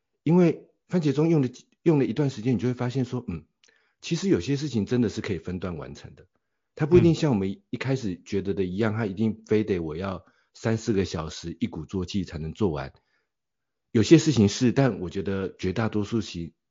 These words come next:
Speaker 1: 绝大多数事情还真的不是这样。那番茄钟的练习会让我意识到说，其实有二十分钟就够了，它足够我推进一个专注时间，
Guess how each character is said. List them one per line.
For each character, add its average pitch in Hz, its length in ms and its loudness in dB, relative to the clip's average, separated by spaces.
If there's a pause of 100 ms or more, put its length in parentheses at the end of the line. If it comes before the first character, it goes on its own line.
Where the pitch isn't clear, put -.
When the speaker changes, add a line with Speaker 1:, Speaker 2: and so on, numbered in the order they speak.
(120)
Speaker 1:
绝 101 160 -6
大 107 160 2
多 107 140 0
数 113 140 -2
事 110 120 -6
情 87 160 -4
还 85 120 -4
真 110 160 2
的 107 60 2
不 78 120 -6
是 82 140 -10
这 82 100 -6
样。 76 100 -8 (480)
那 131 280 2 (680)
番 180 160 4
茄 143 120 6
钟 147 140 4
的 131 60 6
练 139 160 6
习 104 160 -4
会 120 120 -2
让 123 140 0
我 87 80 -4
意 120 140 -2
识 113 180 -4
到 113 180 0
说， 110 360 -2 (320)
其 - 160 -4
实 - 100 -2
有 107 100 4
二 123 80 -2
十 - 140 -6
分 98 160 -4
钟 92 100 -4
就 92 120 -8
够 80 240 -8
了， - 180 -18
它 - 120 -8
足 107 220 -4
够 131 200 4
我 80 100 -4
推 92 220 -8
进 110 200 0
一 85 80 -10
个 82 120 -8
专 90 200 -6
注 90 140 -6
时 78 180 -12
间， 76 300 -12